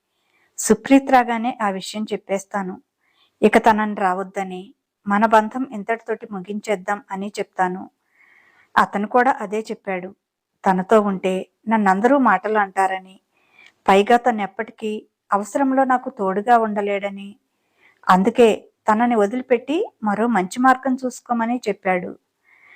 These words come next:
అదెందుకు చెప్పాడో నాకు అర్థం కాలేదు, కానీ మొత్తానికైతే చెప్పాడు," అంది రతిక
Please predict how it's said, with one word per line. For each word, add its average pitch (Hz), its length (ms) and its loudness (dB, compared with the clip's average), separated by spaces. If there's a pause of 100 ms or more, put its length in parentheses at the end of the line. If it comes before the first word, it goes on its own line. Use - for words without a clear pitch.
(240)
అదెందుకు 196 520 0
చెప్పాడో 233 340 -2
నాకు 220 240 -6
అర్థం 202 280 -6
కాలేదు, 190 500 -4 (580)
కానీ 185 300 2
మొత్తానికైతే 226 760 0
చెప్పాడు," 185 560 -6 (460)
అంది 202 200 6
రతిక 190 540 0